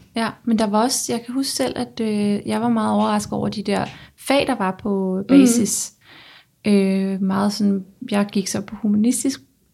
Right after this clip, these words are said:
Speaker 1: bachelor eller basis, og der var det også sprog og, øh, tegn og retskrivning, eller jeg kan ikke
Speaker 2: Ja,
Speaker 1: huske
Speaker 2: filosofi
Speaker 1: Ja,
Speaker 2: og
Speaker 1: filosofi,
Speaker 2: sådan noget,
Speaker 1: ja.
Speaker 2: øh.
Speaker 1: Og det åbnede ligesom op, og der havde vi også sociologi, øh,
Speaker 2: Mhm.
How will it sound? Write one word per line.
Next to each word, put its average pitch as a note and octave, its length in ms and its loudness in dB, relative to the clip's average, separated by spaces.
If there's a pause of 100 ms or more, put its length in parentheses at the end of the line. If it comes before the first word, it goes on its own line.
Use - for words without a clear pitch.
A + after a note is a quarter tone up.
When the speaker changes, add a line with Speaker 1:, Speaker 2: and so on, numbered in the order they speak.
(140)
Speaker 1:
bachelor A3 400 -6
eller G3 120 -6
basis, A3+ 560 -4 (340)
og G#3+ 180 -6
der A3 140 2
var G#3 120 2
det G3+ 480 -2 (280)
også - 640 -4
sprog - 600 -4
og, F#3 340 -2 (840)
øh, F#3+ 480 0
tegn G#3 400 -2
og F#3+ 120 -2
retskrivning, F#3+ 840 -2
eller F#3 120 0
jeg F#3 80 -6
kan G3+ 80 0
ikke F3+ 120 0
Speaker 2:
Ja, F3 60 -2
Speaker 1:
huske G#3 180 2
Speaker 2:
filosofi F#3+ 540 -2
Speaker 1:
Ja, G#3 140 6
Speaker 2:
og G3+ 60 4
Speaker 1:
filosofi, G#3 640 4
Speaker 2:
sådan G3+ 120 4 (100)
noget, - 0 -
Speaker 1:
ja. G3 280 2
Speaker 2:
øh. F#3 60 -8 (200)
Speaker 1:
Og G#3+ 160 0
det C4 160 4
åbnede A#3 300 4
ligesom G#3 280 2
op, G3+ 200 4
og A3+ 60 -2
der A3 60 2
havde A#3+ 180 0
vi A3 60 2
også A3 200 0
sociologi, G#3 680 -4 (260)
øh, G#3+ 60 4
Speaker 2:
Mhm. A3 340 6